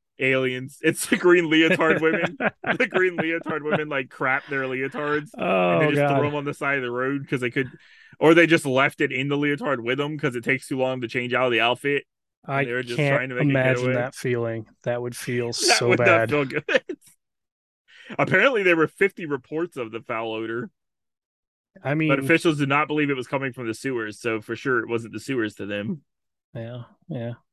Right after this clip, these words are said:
Speaker 1: There are pockets of the smell throughout the city and also outside of the city.
Speaker 2: That's weird.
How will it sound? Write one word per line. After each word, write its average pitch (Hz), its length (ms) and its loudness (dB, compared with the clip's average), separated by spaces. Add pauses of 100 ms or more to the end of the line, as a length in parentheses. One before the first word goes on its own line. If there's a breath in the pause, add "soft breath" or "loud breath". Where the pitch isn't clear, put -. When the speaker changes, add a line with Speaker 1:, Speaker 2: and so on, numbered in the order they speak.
(120)
Speaker 1:
There 160 280 6
are 156 140 4
pockets 180 500 2
of 185 140 2
the 165 80 4
smell 156 360 2
throughout 147 380 -2
the 151 80 -4
city 147 320 -2
and 127 80 -4
also 135 380 0
outside 127 500 0
of 101 100 -10
the 104 120 -10
city. 101 420 -6 (1500)
Speaker 2:
That's 143 320 -4 (340)
weird. 123 580 -2